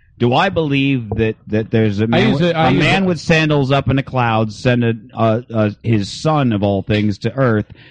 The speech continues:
Speaker 1: and did all these miraculous things that conveniently happened when we had no historical record of being able to see any of these things happen?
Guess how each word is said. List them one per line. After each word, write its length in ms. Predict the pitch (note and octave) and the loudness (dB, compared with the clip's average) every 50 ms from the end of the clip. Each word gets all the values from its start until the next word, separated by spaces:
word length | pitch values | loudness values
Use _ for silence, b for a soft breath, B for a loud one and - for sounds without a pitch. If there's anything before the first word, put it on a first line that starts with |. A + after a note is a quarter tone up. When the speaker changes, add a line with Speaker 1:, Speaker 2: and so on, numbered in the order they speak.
| B B B | B B B
Speaker 1:
and 160 | - A#2+ C3 | -2 0 2
did 100 | D3 D#3 | 2 2
all 140 | D#3+ D#3+ D#3+ | 2 2 2
these 160 | D#3 D3 C3 | 2 2 0
miraculous 640 | C3 C3 C3+ C#3+ D3+ E3+ E3 E3+ E3 D#3 C3 - | 0 0 0 0 0 0 0 0 0 0 -2 -2
things 400 | - D3+ D3 C3+ B2 A2+ G#2+ G2+ | 0 0 2 2 2 0 0 0
that 180 | G#2+ B2 B2 - | -2 -2 -2 -2
conveniently 520 | - D3 D3+ D#3 A3 A#3 B3 A#3+ G#3+ F#3 | -2 -2 0 0 0 -2 -2 -2 0 0
happened 360 | D#3 D#3 E3 E3 - F3 E3 D#3 | 0 0 0 0 0 0 0 0
when 140 | D3+ D3+ | 0 0
we 100 | D3+ D3+ | 0 0
had 320 | C#3 C3+ C#3 C#3 C#3+ C#3 C#3 | 0 0 0 0 0 0 -2
no 320 | C#3+ D3+ E3 F3 F3 E3 | -2 0 2 2 2 2
historical 560 | D#3+ D3+ C#3 - - D#3 D3+ D3+ C#3+ - C3 | 0 0 -2 -2 -2 0 0 0 0 0 0
record 380 | B2 C3 C3 C3 - C3 A#2+ A2 | 0 0 0 0 -2 -2 -2 -2
of 100 | G#2 G#2 | -2 0
being 240 | A#2+ B2+ B2 A#2+ A#2+ | 0 0 0 2 0
able 220 | A#2+ A2+ G#2+ A2 | 0 0 0 -2
to 60 | F#2+ | -2
see 260 | F2+ - - F3+ G#3 G3+ | -4 -4 -2 -2 0 2
any 140 | E3 C3+ | 2 2
of 40 | A#2 | 2
these 180 | G#2 G2+ F#2+ - | 2 0 0 -2
things 220 | - F#2 F2+ F2+ E2+ | -2 -4 -4 -4 -4
happen? 340 | F#2+ F2+ F2 E2+ - F#2+ G#2+ | -4 -6 -6 -6 -6 -6 -6